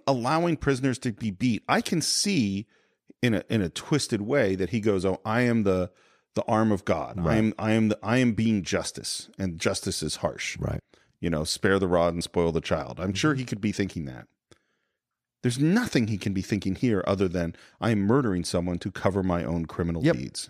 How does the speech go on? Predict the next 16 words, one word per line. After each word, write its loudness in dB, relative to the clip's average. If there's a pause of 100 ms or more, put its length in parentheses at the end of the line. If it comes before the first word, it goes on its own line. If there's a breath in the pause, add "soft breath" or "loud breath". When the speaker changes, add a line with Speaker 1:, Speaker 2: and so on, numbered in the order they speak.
Speaker 2:
Yep. 2
Speaker 1:
You 0
know? -4 (100)
Speaker 2:
Mm-hmm. -2 (220)
Speaker 1:
And 0
he 6
might 2
not 2
have 2
that 0
thought, -4
but -2
that 2
is -2
what's -8
happening. -16